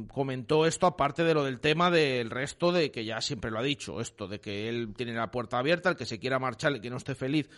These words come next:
no le va a retener, que no tiene ningún problema con eso, pero a la vez reconociendo que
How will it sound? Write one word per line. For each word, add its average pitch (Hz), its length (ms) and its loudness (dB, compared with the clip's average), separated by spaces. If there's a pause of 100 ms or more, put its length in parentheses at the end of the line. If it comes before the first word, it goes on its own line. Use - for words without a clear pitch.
(260)
no 135 160 -2
le 143 80 2
va 139 360 0
a 127 140 -2
retener, 135 480 0
que 160 80 -2
no 147 120 -2
tiene 143 140 0
ningún 139 200 -2
problema 131 320 -2
con 143 140 -2
eso, 170 200 -2
pero 156 140 4
a 139 40 4
la 127 120 4
vez 147 160 4
reconociendo 170 800 0
que 214 280 2